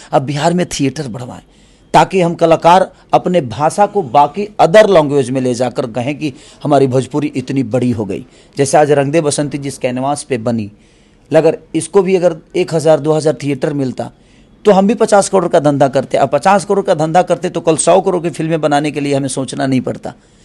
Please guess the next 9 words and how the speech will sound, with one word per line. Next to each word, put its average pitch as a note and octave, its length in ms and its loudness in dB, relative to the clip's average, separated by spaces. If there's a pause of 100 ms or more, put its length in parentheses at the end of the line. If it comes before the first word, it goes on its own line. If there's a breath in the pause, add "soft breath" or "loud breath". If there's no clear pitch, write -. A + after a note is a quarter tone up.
(420 soft breath)
तो A3+ 140 -4
विषय D#3+ 340 2
हमारा G3+ 300 4
ये G3 220 2
है D3+ 80 2
ना E3 100 -2
कि F3+ 200 -10
हमें D#3+ 420 -6
प्लेटफॉर्म, D#3 580 -2